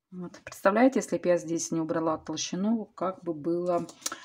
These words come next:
а, думаю, некрасиво и сложно сделать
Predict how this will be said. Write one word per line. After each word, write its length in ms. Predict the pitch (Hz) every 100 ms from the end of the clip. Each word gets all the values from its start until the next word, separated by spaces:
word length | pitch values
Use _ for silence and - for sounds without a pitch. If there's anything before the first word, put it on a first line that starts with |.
| - - -
а, 360 | 151 160 156 151 147 - - - - _
думаю, 260 | 170 175 170
некрасиво 1040 | 175 190 180 - 220 220 180 156 147 - -
и 300 | 160 160 156 - _ _ _ _ _ _ _ - -
сложно 520 | - 208 180 165 151
сделать 580 | 151 156 165 151 143